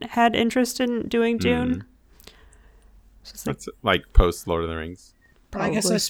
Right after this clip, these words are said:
Speaker 1: yeah.
Speaker 3: spoiled some of it for Lauren with the Christian Bale worm talk. Sorry about that.
Speaker 1: That was amazing, and I can't believe my brain had already forgotten about that, so I'm glad you brought it up again. <laughs>
Speaker 2: Wait, he was go-, that was for that movie?
Speaker 3: And it was
Speaker 1: No,
Speaker 3: a
Speaker 1: he
Speaker 3: joke,
Speaker 1: wanted to
Speaker 3: yeah,
Speaker 1: be the
Speaker 3: but it was, like,
Speaker 1: worm.
Speaker 3: two years
Speaker 1: <laughs>
Speaker 3: old.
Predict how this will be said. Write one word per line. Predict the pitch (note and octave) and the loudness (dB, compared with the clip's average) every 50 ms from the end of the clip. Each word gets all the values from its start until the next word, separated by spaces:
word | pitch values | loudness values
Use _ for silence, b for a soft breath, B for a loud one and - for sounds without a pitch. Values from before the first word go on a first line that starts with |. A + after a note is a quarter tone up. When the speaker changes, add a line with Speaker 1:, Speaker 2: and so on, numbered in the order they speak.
| - - | -2 0
Speaker 1:
yeah. | A#3 A#3 | 0 2
Speaker 3:
spoiled | A3 G#3+ G#3 - | 2 0 -2 -2
some | - A#3+ G#3+ A3 | 0 0 0 2
of | G3+ G3 | 0 0
it | G#3 G3+ - | -2 -4 -2
for | - G#3 G3+ | -4 -4 -4
Lauren | G3 F#3 F#3+ F#3+ F#3 F#3 F3+ | -4 -6 -6 -8 -8 -8 -8
with | F3 E3+ - | -8 -10 -14
the | - | -20
Christian | - - G3 F3+ - - F#3 F#3 F3 | -12 -10 -10 -8 -8 -8 -8 -6 -6
Bale | F3+ F3 F3+ F3 F3 F3 E3+ D#3+ | -6 -6 -6 -6 -8 -8 -8 -8
worm | F3 F3+ F#3 F3+ F3+ F#3 F3+ | -8 -8 -8 -8 -8 -10 -10
talk. | - F#3+ E3+ F3 F3 - - | -8 -10 -8 -8 -10 -10 -8
Sorry | - - F#3 E3+ E3+ F3 | -8 -8 -8 -8 -8 -10
about | E3 F3 F3 - - | -10 -10 -12 -8 -6
that. | - F3+ F#3 G3+ G#3 - _ _ _ b b b b b b b b - | -6 -4 -4 -6 -6 -10 _ _ _ b b b b b b b b 0
Speaker 1:
That | F#3 F3 - - | 0 0 0 0
was | E3+ F#3+ F#3 G#3+ A#3+ - - - - _ _ _ _ _ _ _ - - _ - - - - - _ | 0 -2 -2 -2 -6 -12 -18 -20 -20 _ _ _ _ _ _ _ -20 -20 _ -20 -20 -20 -20 -10 _
amazing, | - F#3+ F#3 E3+ F3 E3+ F3 F#3 F#3 F#3 | 0 2 4 4 4 4 2 2 2 2
and | E3+ | 2
I | D#3+ | 0
can't | D#3+ - - F#3 E3+ - | 0 0 -2 -2 -2 0
believe | F#3 F3+ F3 E3+ | 0 0 0 0
my | D#3+ D#3+ | 0 0
brain | D#3 E3+ E3+ E3+ | 0 0 2 2
had | E3+ E3+ - | 0 0 0
already | D#3 D#3 D#3+ E3+ F3 | -2 -2 -2 -2 -4
forgotten | - - E3 F3 F#3+ G3 | -6 -6 -6 -4 -4 -4
about | F3 D#3 D#3+ D#3 - | -2 -2 -4 -2 -2
that, | D#3+ D#3 - | -4 -4 -4
so | - E3 | -4 -4
I'm | E3 E3+ | -4 -4
glad | - - - F#3 E3+ E3+ E3 F3 | -4 -4 -2 -2 0 0 0 -2
you | F3+ | 2
brought | E3 F#3+ G#3 G#3+ | 4 6 6 6
it | G#3+ G#3 G3+ | 6 6 6
up | G3+ A#3+ - - | 4 4 2 -2
again. | F#3 F3 C#4 - - - G#3 - - - | 0 2 2 2 2 0 -2 -4 -6 -8
<laughs> | - - | 8 12
Speaker 2:
Wait, | A#4 G#4 - - C4+ - | 12 12 12 10 4 0
he | - C3 C3 | 2 4 6
was | C3 C#3 B2+ C3 | 6 6 4 4
go-, | - B2+ A2 | 2 0 6
that | A2 A#2+ A2 C3 | 6 6 8 8
was | C#3 C3+ - | 6 6 4
for | - - A2+ A2 | 4 6 6 6
that | G#2+ A2+ G#2 G2 F2 | 6 6 4 4 2
movie? | F#2+ G2 G#2 A2+ B2+ C#3 D3 C#3+ - - - | 0 0 0 0 -2 -4 -6 -8 -12 -6 2
Speaker 3:
And | A#3 C#4+ | 4 6
it | C4+ | 8
was | C4 A#3+ C4 | 8 8 8
Speaker 1:
No, | A#3 F#3+ G3 | 8 8 8
Speaker 3:
a | |
Speaker 1:
he | G#3+ C4 | 8 8
Speaker 3:
joke, | A#3+ G#3 | 8 8
Speaker 1:
wanted | G#3+ A3 A#3 B3+ A#3+ - | 8 8 8 6 6 4
to | C#4 | 4
Speaker 3:
yeah, | A3+ A3 | 2 4
Speaker 1:
be | A#3+ A#3+ | 2 0
the | A3+ - - | 4 4 6
Speaker 3:
but | - | 6
it | A3+ | 8
was, | A#3+ C#4+ | 8 8
like, | D#4+ C#4 | 8 8
Speaker 1:
worm. | G3+ F3+ | 6 6
Speaker 3:
two | F3+ - B3+ B3 | 6 6 4 4
years | A3+ A3 G#3+ G#3 F#3+ | 4 2 0 2 2
Speaker 1:
<laughs> | - | 2
Speaker 3:
old. | G3 F#3 E3+ - - - - | 2 2 2 2 0 0 -2